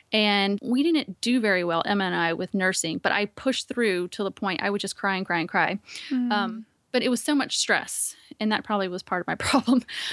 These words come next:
Speaker 1: I was stressing about it. But,
Speaker 2: Well,
Speaker 1: um,
Speaker 2: we tend to be perfectionistic with our first children, and we want to be
Speaker 1: Yes.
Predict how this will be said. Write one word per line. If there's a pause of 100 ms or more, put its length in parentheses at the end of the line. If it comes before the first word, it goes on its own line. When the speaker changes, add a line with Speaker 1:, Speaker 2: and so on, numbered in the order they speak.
(220)
Speaker 1:
I
was
stressing
about
it.
But,
Speaker 2:
Well,
Speaker 1:
um,
Speaker 2:
we
tend
to
be
perfectionistic
with
our
first
children,
and
we
want
to
be
Speaker 1:
Yes.